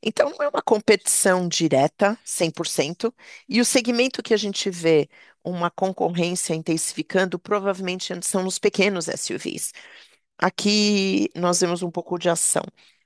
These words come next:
mas nos carros de entrada, bem entrada mesmo, ainda não tem produtos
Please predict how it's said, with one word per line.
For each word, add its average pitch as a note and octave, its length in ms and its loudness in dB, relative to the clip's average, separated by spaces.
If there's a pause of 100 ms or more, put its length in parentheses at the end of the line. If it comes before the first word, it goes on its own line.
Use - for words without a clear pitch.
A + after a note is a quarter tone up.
mas G3 400 2 (340)
nos G3+ 280 -4
carros A3 640 -4
de F3 180 -4
entrada, E3+ 640 0
bem F#3+ 300 0
entrada F3 460 0
mesmo, F3+ 320 0
ainda F3+ 180 0
não F3+ 260 0
tem F3 220 -2
produtos D#3 1000 -4